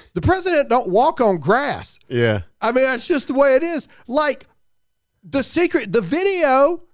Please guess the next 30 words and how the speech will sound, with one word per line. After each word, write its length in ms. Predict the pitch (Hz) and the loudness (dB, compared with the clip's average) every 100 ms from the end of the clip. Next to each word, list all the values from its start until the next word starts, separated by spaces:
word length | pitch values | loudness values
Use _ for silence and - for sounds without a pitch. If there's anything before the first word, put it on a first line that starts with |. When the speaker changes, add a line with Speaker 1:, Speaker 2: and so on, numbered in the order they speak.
| _ _ _ - | _ _ _ -4
Speaker 1:
and 140 | 233 | 0
we'll 140 | 311 | 0
show 320 | 294 311 311 285 | 0 2 2 2
it 100 | 190 | 0
right 240 | 202 285 240 | -2 -2 -4
now 360 | 254 214 175 | -2 0 0
if 180 | 180 170 | -2 -2
you're 100 | 196 | 0
watching 420 | 190 226 226 214 196 | 2 0 -2 -4 -2
on, 280 | 180 180 185 | -2 -4 -4
on 180 | 175 170 | -4 0
Rumble, 560 | 226 240 147 120 127 _ - - _ _ | 0 0 -2 -2 -6 _ -20 -20 _ _
uh, 320 | 180 175 170 170 | -2 0 0 -2
exclusively 720 | 143 - 294 302 - 156 170 | -6 -2 0 0 -2 -2 0
on 140 | 151 | 0
Rumble. 300 | 147 139 120 | 0 -2 -4
We 100 | 127 | -2
don't 220 | 185 240 | 0 0
do 100 | 208 | -2
YouTube 380 | 208 226 - 214 | -6 -6 -6 -6
anymore. 300 | 202 196 196 | -4 -4 -4
They're 100 | 165 | -4
communists. 580 | - 214 233 196 120 101 | -2 2 2 2 -4 -8
We're 140 | 147 160 | -2 0
on 140 | 165 | 2
Rumble 260 | 214 214 156 | 0 0 -2
now. 340 | 131 107 98 _ _ _ _ | -4 -6 -12 _ _ _ _
On 180 | 180 220 | 0 0
top 300 | 214 269 294 | 0 -4 -4
of 240 | 208 - | -8 -14